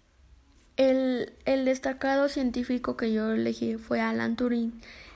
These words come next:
Es porque tenía una mente extraordinaria, considerado como de los fundadores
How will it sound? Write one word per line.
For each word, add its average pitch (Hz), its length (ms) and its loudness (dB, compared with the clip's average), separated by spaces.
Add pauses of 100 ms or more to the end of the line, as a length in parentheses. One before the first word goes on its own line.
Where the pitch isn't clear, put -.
(140)
Es 247 240 0
porque 247 600 -2
tenía 233 600 0
una 240 320 0
mente 226 320 0
extraordinaria, 226 800 -2
considerado 226 680 -2
como 220 280 0
de 226 180 0
los 220 160 -2
fundadores 220 760 -2